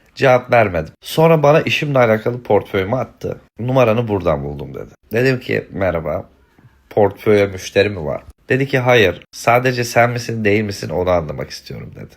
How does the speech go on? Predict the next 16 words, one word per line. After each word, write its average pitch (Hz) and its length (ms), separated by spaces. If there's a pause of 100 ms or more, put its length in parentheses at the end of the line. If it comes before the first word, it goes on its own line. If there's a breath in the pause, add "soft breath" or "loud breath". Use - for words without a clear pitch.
(140)
"İsmini 123 380
vermiyorum, 107 460
hiçbir - 240
şeyini 87 280
vermiyorum." 85 500 (160)
Dedim, 123 240
"Evet, 117 260 (120)
benim. 87 260 (680)
Eğer," 104 280
dedim, 92 280 (160)
"işle 107 300
alakalıysa 87 640
yardımcı 104 480
olayım, 123 280
yoksa 110 420
olmayayım." 87 480